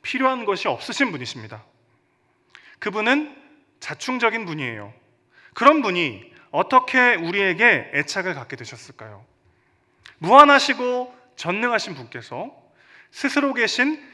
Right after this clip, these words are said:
자충적이신 신적 존재가 왜 우리에게 애착을 갖게 되셨습니까? 그분이 자발적으로 우리를 사랑하시기로 결정하셨기 때문이죠.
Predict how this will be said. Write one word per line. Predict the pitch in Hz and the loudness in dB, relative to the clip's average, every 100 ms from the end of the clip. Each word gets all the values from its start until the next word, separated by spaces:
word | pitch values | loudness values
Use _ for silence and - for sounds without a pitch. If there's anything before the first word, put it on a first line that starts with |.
| _ | _
자충적이신 | - 196 - 294 277 254 - 254 240 | -8 -8 -2 0 0 -2 -4 -6 -4
신적 | - 320 240 - | -2 2 0 -2
존재가 | 143 127 117 147 123 101 _ _ _ | -8 -8 -6 -6 -6 -12 _ _ _
왜 | 165 254 | -2 -2
우리에게 | 233 226 220 | 0 -2 0
애착을 | 165 190 170 160 135 - | -2 -4 -4 -4 -6 -10
갖게 | - - | -18 -14
되셨습니까? | 139 123 135 135 117 - 202 254 - - | -12 -12 -14 -16 -18 -10 -10 -10 -20 -20
그분이 | - 160 156 165 156 156 - | -12 -8 -4 -2 -4 -6 -14
자발적으로 | - 143 170 196 196 160 151 220 285 - - _ | -10 -4 -2 -2 -2 -4 -2 -2 -2 -10 -20 _
우리를 | 120 117 123 | -8 -6 -6
사랑하시기로 | - - 240 233 - 165 175 | -8 -2 0 0 -4 -4 -4
결정하셨기 | 123 113 123 113 107 - | -8 -12 -14 -14 -20 -20
때문이죠. | - 113 113 110 123 | -20 -20 -20 -20 -20